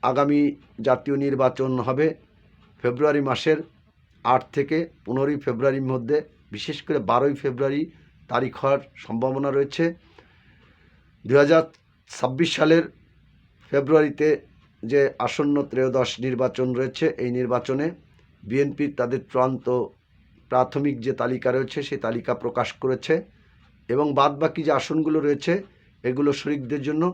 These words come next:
ছেড়ে দেওয়ার জন্য এই আসনগুলো তারা হাতে রেখেছে। আশা করি আপনারা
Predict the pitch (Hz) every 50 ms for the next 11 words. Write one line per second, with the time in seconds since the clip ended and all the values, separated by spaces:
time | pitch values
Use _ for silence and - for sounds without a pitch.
0 | - - _ _ _ _ _ _ _ - - 131 135 143 131 143 139 139 131 127
1 | - - - - - _ - 113 117 135 143 143 156 180 180 - _ _ _ _
2 | _ _ _ - 123 135 127 123 - - 147 156 151 156 156 151 147 131 131 127
3 | 110 101 - - 143 127 110 92 - - 95 - - - - - _ _ _ _
4 | _ _ _ _ _ - - - - 139 - 160 156 165 165 - - - - -
5 | 135 139 135 131